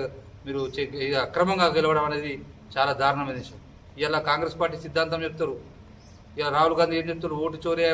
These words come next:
ఓటు చోరీ అని బీజేపీ మీద ఇలా విమర్శ చేస్తారు. వీళ్ళు ఎవడో ఓటు చోరీ చేస్తానే,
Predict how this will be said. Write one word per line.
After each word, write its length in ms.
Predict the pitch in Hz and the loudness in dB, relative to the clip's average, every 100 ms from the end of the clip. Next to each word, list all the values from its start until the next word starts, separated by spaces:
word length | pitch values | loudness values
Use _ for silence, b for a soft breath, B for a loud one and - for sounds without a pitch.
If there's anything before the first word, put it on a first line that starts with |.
| 156 | 2
ఓటు 140 | 156 165 | -2 -2
చోరీ 140 | 160 160 | 0 0
అని 100 | 147 | 0
బీజేపీ 280 | 147 156 151 160 | -4 -4 -4 -2
మీద 120 | 156 143 - - - 139 | 0 0 -6 -16 -10 -6
ఇలా 100 | 135 | -2
విమర్శ 200 | 143 143 143 | -2 -2 -4
చేస్తారు. 240 | 131 123 117 | -6 -6 -4
వీళ్ళు 140 | 135 131 | -4 -2
ఎవడో 180 | 143 165 | 0 2
ఓటు 180 | 165 165 | 0 -4
చోరీ 100 | 170 165 | -4 -4
చేస్తానే, 340 | 170 160 160 | -6 -8 -10